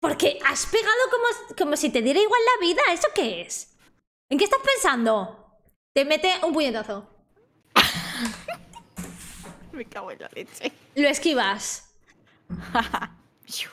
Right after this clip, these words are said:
Speaker 1: ¡Espabila!
Speaker 2: Tú no das ni una.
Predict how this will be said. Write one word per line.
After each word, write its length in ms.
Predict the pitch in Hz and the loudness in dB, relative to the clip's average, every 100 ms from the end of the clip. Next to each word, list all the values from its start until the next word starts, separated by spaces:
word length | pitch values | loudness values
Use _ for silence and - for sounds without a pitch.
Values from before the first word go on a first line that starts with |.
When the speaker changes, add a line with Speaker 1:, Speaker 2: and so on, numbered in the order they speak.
| - _ _ _ _ _ _ - _ _ _ _ _ _ _ - | -18 _ _ _ _ _ _ -20 _ _ _ _ _ _ _ -6
Speaker 1:
¡Espabila! 460 | - 240 277 453 | 0 2 4 4
Speaker 2:
Tú 60 | 381 | 6
no 120 | 403 | 8
das 160 | 294 262 | 8 6
ni 160 | 254 254 | 4 4
una. 460 | 294 254 214 202 | 4 4 2 -4